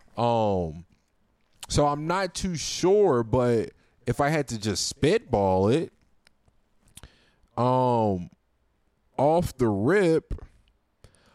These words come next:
off the rip, uh, I want my woman to be a plain Jane. Off the rip.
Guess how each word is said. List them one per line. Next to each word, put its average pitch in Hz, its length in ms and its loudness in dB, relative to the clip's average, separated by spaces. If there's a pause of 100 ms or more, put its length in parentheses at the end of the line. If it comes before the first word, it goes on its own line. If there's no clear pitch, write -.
(260)
off 160 280 -2
the 127 120 -2
rip, 139 440 0 (560)
uh, 110 480 2 (160)
I 147 140 -2
want 151 240 2
my 143 120 0
woman 135 360 0
to 127 80 0
be 127 180 0
a 117 60 0
plain 127 400 -2
Jane. 117 460 -4 (1600)
Off 139 260 2
the 135 100 2
rip. 131 420 2